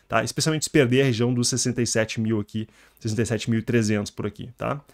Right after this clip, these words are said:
Então esse candle de volume aqui é o suportezinho que a gente tem. Tá me parecendo que o Bitcoin tá prendendo a gente acima já, né? Devido ao open interest que eu mostrei pra vocês ali, tá? Então open interest grande acima é perigo, pessoal.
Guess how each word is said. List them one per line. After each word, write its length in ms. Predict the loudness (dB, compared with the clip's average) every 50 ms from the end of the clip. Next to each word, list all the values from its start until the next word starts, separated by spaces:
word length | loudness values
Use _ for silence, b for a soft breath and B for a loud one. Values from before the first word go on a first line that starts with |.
| b b
Então 160 | b 0 2 2
esse 160 | 2 2 2
candle 160 | 2 2 4
de 60 | 4
volume 260 | 4 4 4 4 2
aqui 100 | 2 2
é 40 | 2
o 60 | 2
suportezinho 480 | 2 0 0 0 0 0 2 0 0 0
que 60 | 0
a 20 | 0
gente 100 | 0 0
tem. 220 | 0 0 0 -4 b b b b b b
Tá 140 | 4 6 6
me 60 | 8
parecendo 320 | 8 6 6 6 4 0 0
que 60 | 0
o 20 |
Bitcoin 320 | -2 -2 -2 -2 -2 -2 0
tá 160 | 0 -2 0
prendendo 280 | 0 0 0 0 0 0
a 20 |
gente 120 | 0 0
acima 300 | 0 0 0 0 0 0
já, 320 | 2 4 4 4 2 2 -2 _ _ -4
né? 160 | -4 -2 0
Devido 260 | 0 2 2 2 2
ao 100 | 2 0
open 180 | 0 0 -2 -2
interest 120 | -2 -4
que 60 | -6
eu 20 | -6
mostrei 240 | -6 -6 -6 -6
pra 100 | -4 -2
vocês 200 | -2 -2 -2 -2
ali, 200 | -2 -2 -2 -6
tá? 280 | -6 -6 -6 -6 -6 b b b b b b b
Então 160 | 0 2 6 6
open 260 | 6 8 8 6 6
interest 260 | 6 4 2 2 2
grande 320 | 2 4 6 6 6 6
acima 440 | 4 4 2 2 2 2 0 -2 -4 -2
é 180 | 0 0 0
perigo, 460 | 2 4 4 4 6 4 4 4 2
pessoal. 340 | -2 -4 -8 -8 -8 -10 -12